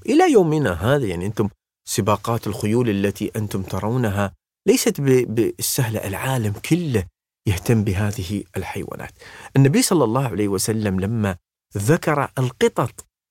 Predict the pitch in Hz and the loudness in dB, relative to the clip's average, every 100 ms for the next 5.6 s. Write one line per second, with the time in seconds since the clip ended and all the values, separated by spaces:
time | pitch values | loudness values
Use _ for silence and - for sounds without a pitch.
0 | _ _ 151 139 127 143 135 117 110 110 | _ _ 0 2 4 4 4 2 0 0
1 | 123 151 - 131 127 120 110 - 127 113 | 0 0 0 0 2 2 2 0 -2 -2
2 | 85 104 113 - 113 113 113 - 190 - | -2 -2 -2 -2 -2 0 -2 -2 -4 -2
3 | 170 165 139 - 87 156 202 202 127 - | -2 2 0 2 -2 0 0 2 0 -2
4 | 180 143 127 120 131 - - - 123 123 | -4 -2 -2 -2 -2 -6 -6 -4 -2 -2
5 | 110 110 101 101 98 - | -2 -2 0 0 -2 -4